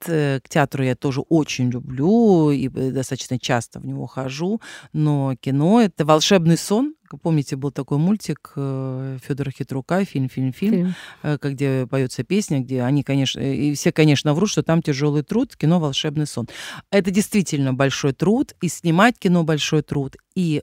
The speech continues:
Speaker 1: показывать кино — большой труд, и продвигать. Российское кино — это большой труд, но вообще, безусловно, люди приходят, э, работать и смотреть кино за сном. Кино — волшебный сон, и для меня в этом, э, словосочетании кино, безусловно, главное.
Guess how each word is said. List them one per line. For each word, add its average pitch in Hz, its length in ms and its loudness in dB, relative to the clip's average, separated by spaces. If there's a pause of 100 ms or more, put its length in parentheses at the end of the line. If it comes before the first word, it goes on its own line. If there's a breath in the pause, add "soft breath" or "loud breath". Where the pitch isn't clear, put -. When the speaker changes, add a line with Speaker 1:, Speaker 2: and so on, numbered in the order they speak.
Speaker 1:
показывать 175 760 2
кино — 135 240 -2
большой 127 380 -8
труд, 127 280 -10
и - 60 -6
продвигать. 151 880 0
Российское 147 480 -4
кино — 156 260 -2
это 147 140 -6
большой 151 320 -2
труд, 240 300 0 (240 loud breath)
но 180 140 4
вообще, 170 320 6
безусловно, 160 500 0
люди 175 220 0
приходят, 156 580 -4
э, 139 520 -6
работать 147 640 -2
и 135 320 -8
смотреть 131 420 -6
кино 147 360 -4 (260 loud breath)
за 131 160 -4
сном. 120 480 -4 (140)
Кино — 175 360 2
волшебный 147 460 -4
сон, 269 240 2
и 190 100 -4
для 147 140 -4
меня 156 380 2 (260 loud breath)
в 170 180 -2
этом, 165 460 2
э, 151 160 0
словосочетании 143 760 -4
кино, 165 280 -2
безусловно, 143 720 -6
главное. 120 480 -10